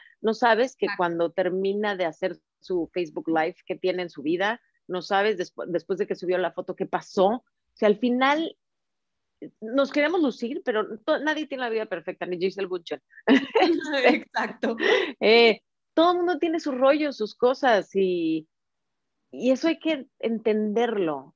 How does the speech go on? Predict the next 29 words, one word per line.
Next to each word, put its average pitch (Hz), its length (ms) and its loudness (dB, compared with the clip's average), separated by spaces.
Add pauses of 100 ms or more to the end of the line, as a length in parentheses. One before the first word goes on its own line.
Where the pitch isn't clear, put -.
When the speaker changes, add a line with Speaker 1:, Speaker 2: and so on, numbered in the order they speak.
Speaker 1:
Yo 214 360 -4
creo 226 400 0
que 185 220 -4
sí - 180 -4
es 185 140 -4
muy 208 240 -2
importante, 175 880 -4 (240)
sobre 180 260 -2
todo 220 120 4
yo 202 160 4
como 190 200 -2
mamá 151 260 -2
de 165 80 -2
dos 160 200 -4
niñas, 156 360 -10 (440)
que 180 80 2
les 175 160 4
he 202 60 4 (500)
enseñado 208 240 4
mucho 208 220 -2
a - 20 0
medirse 170 360 0
por, 147 280 -8
no, 156 180 -4
no, 123 220 -12 (180)
no, 165 240 -4
no 190 260 0
te 240 100 4
midas 220 560 2